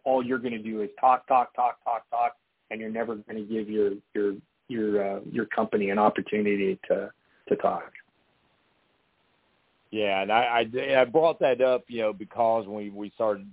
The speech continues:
Speaker 2: we, when we went down that little bit of path of, of, uh, you know, when we talk about woke and the generations and all that, and that used to be, uh, just a monster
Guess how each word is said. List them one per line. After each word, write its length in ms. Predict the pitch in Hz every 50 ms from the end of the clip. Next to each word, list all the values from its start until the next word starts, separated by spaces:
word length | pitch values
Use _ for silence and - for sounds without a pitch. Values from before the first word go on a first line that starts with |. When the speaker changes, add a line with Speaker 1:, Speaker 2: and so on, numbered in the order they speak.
| 98 120
Speaker 2:
we, 200 | 110 107 107 104
when 260 | 107 107 110 110 107
we 80 | 107
went 220 | 101 104 110 107 98
down 240 | 107 107 110 107 107
that 180 | 104 104 98
little 200 | 95 - 113 110
bit 140 | 104 110 104
of 100 | 98 -
path 400 | - - 107 104 110 110 107 - - -
of, 140 | 101 87 90 - - _ _ _ _ _ _ _ _ _ _ _
of, 280 | 107 110 107 104 92 82
uh, 380 | 101 101 98 95 90 90 87 82 76
you 140 | 104 107 104
know, 80 | 101
when 100 | 101 101
we 60 | 101
talk 240 | 92 - 110 110 107
about 240 | 98 107 104 101 98
woke 340 | 98 107 107 107 104 95 104
and 100 | 95 95
the 60 | 95 92 -
generations 920 | 107 104 104 104 98 101 101 104 107 98 - - 110 98 98 95 92 92 -
and 100 | 98 101
all 200 | 104 104 104 101
that, 400 | 90 104 104 107 110 107 98 95 - -
and 240 | 110 101 98 92 90 _ _ _ _ _ _ _ _ _ _ _ _ -
that 180 | 127 123 123 120
used 280 | 120 123 127 123 123 -
to 60 | 120
be, 480 | 104 117 113 113 110 107 104 107 101 - - - - - - -
uh, 380 | 104 110 107 101 98 98 92 90 90 - _ _ _ _ _ _ _ _ _ _ _ _ _ -
just 200 | 135 131 117 -
a 160 | 131 110 101
monster 1000 | 101 104 107 113 117 120 120 123 127 123 127 123 120 117 - _ - 120 107